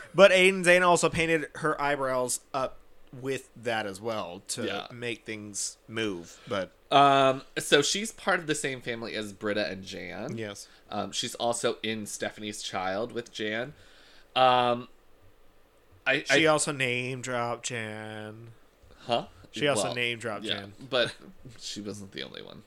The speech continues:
Speaker 2: Yeah, I know.
Speaker 1: Um, I think that she is going to have, she, I mean, she's rough for sure, but I think she's gonna have some personality to back it up.
Speaker 2: Oh, absolutely.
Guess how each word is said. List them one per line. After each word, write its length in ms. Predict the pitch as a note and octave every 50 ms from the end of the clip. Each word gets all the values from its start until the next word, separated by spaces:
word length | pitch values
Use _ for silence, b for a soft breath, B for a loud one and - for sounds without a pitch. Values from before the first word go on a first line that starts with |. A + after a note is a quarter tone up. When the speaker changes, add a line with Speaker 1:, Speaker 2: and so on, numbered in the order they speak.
| _ _ -
Speaker 2:
Yeah, 140 | - C3 C#3
I 60 | D#3
know. 260 | E3+ D#3 C3 A#2+ B2+ F3 - - - -
Speaker 1:
Um, 340 | B2 A#2 A2+ G#2+ G#2+ G#2 - -
I 100 | C3+ D3+
think 320 | - A3+ G#3+ A#3 - -
that 300 | - F3+ D#3+ D3+ - -
she 640 | - - - E3 D#3 D3 C#3 C#3 C#3 C3+ C3+ - - -
is 840 | C3+ C3+ B2+ A#2+ A#2+ A#2 A2+ A2 A2 A2 A2 G#2+ A2 A2 - - - _ - - _ _ - D3
going 340 | - - C3+ C3 B2+ B2 B2
to 80 | - A#2+
have, 520 | - - - A#2 A2 G#2+ G#2 G2+ G#2 G#2+ -
she, 180 | - - - - C3
I 40 | B2+
mean, 100 | C3 B2+
she's 240 | - - D#3+ D3+ -
rough 480 | B2+ C#3 C#3+ A#2+ G2+ G2 - - - - -
for 180 | - - A#2+ A2
sure, 400 | - - - A2 G2 F#2+ F#2 G2
but 140 | G2+ G2+ G2+
I 60 | G#2
think 180 | G#2 - C3 A#2+
she's 180 | - - A#2+ -
gonna 140 | - G#2+ G#2
have 140 | G#2 G2 -
some 120 | - G#2
personality 680 | - - G#2 G2+ - G2 G2 F#2 F2+ F2+ F2 E2+ F2+ E2
to 80 | E2+ E2
back 260 | - F#2 F2 - -
it 60 | F2
up. 320 | A#1+ B1 C2+ C#2+ - - - - -
Speaker 2:
Oh, 140 | C4 C4+ A#3+
absolutely. 540 | A#3+ A#3+ A#3 - C4 B3+ F#3+ D3 B2+ A2